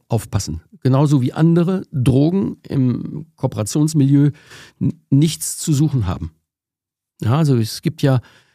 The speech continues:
äh, diesen tragischen Fall übrigens eines Siemens-Erben, der auf einem Münchner Kooperationshaus ums Leben gekommen ist, unter dem Einfluss von Drogen und, äh, mit einem sogenannten Kistenlümmel, weil er da eine ganze Kiste Bier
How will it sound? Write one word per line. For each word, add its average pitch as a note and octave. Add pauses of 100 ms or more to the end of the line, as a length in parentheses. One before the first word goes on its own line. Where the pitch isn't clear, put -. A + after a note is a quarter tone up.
(120)
äh, B2
diesen B2
tragischen D3
Fall D3+
übrigens B2+
eines A2+
Siemens-Erben, C3
der C3
auf B2
einem A#2+
Münchner B2+
Kooperationshaus A2
ums B2+
Leben D3+
gekommen -
ist, - (580)
unter D#3+
dem E3
Einfluss D#3
von D#3
Drogen C#3
und, -
äh, F#2+
mit D3
einem C3 (200)
sogenannten B2+
Kistenlümmel, G2+
weil A2+
er A#2
da A#2+
eine A#2+
ganze A2+
Kiste -
Bier A#2